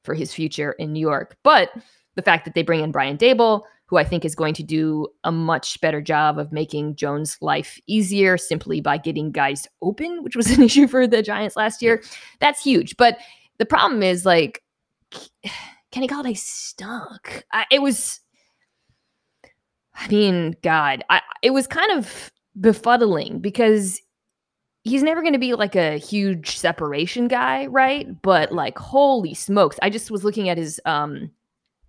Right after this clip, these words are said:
Speaker 1: his open, the, the, the percentage of, uh,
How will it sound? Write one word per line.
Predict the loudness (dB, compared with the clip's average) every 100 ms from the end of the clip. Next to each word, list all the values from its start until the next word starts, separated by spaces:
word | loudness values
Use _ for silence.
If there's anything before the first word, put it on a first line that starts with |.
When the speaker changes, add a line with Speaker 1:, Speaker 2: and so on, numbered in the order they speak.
| _ _ -6
Speaker 1:
his | -6 0
open, | 0 2 -2 -2 -12 _ _ _ _
the, | -2
the, | 2 2 2 0
the | -4
percentage | -6 -4 -4 -4 -2
of, | -4 -4 -14 _ _ _ _ _
uh, | -4 -2 -2 -6